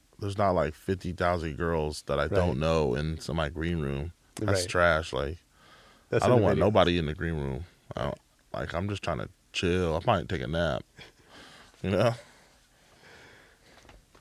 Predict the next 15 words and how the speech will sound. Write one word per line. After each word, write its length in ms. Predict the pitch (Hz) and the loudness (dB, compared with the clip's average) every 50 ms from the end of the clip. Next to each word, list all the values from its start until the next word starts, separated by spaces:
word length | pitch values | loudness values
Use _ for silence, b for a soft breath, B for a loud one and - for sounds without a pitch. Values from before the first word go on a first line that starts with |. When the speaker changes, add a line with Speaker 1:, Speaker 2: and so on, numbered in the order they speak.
| - | 0
Speaker 2:
Yeah, 380 | - 147 170 175 156 143 123 123 | 6 8 12 12 12 12 12 12
I 60 | 131 | 10
mean, 160 | 147 156 151 | 8 8 8
I, 220 | 151 147 135 127 131 | 8 8 8 6 4
no, 140 | 127 135 127 | 4 6 6
I 140 | 120 117 117 | 6 6 6
get 200 | 117 127 123 110 | 6 6 6 6
it. 120 | 104 98 107 | 6 4 6
I, 260 | 117 127 131 127 143 | 8 8 8 8 8
I'm 100 | 151 160 | 6 6
just 140 | 156 139 151 | 6 6 8
saying, 180 | 151 139 131 | 8 8 10
like, 180 | 123 117 110 110 | 8 8 6 6
I 140 | 104 107 107 | 4 0 0
think, 320 | - 127 120 113 101 - | 2 2 2 2 0 -4